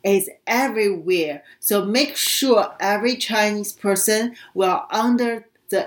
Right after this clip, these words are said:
intensive, uh, brainwashing at any moment, and after a while you become like zombie.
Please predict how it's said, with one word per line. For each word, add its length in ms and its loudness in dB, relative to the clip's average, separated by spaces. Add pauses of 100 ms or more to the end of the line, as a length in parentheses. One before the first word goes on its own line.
intensive, 1080 -2 (260)
uh, 300 0
brainwashing 920 0 (140)
at 320 -2
any 280 0
moment, 600 0 (220)
and 240 -6
after 340 2
a 100 4
while 460 0
you 160 2
become 380 -4
like 260 0
zombie. 560 0